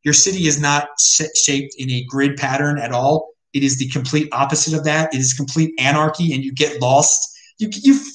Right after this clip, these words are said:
here in Salt Lake City, where I am right now, it's a beautiful grid pattern. It's, the city is shaped, the streets are in a grid. Lisbon is just like,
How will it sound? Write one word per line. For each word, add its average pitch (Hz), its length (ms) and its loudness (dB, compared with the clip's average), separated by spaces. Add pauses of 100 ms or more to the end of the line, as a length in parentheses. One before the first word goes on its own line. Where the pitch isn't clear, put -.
(200)
here 262 160 4
in 233 80 4
Salt 196 240 2
Lake 165 100 2
City, 185 200 -2
where 160 180 2
I 147 60 0
am 147 180 -4
right 139 160 -4
now, 151 260 -2 (520)
it's 139 160 0
a 127 80 -4
beautiful 156 440 2
grid 135 300 0
pattern. 92 540 -14
It's, - 220 -12
the 117 100 -12
city 143 320 -2
is 131 120 -2
shaped, 131 400 -6
the 123 60 -8
streets 139 400 -2
are 143 60 -2
in 131 100 -2
a 123 80 -6
grid. 131 380 -2 (380)
Lisbon 170 500 2
is 139 180 2
just 127 240 -2
like, 113 260 -8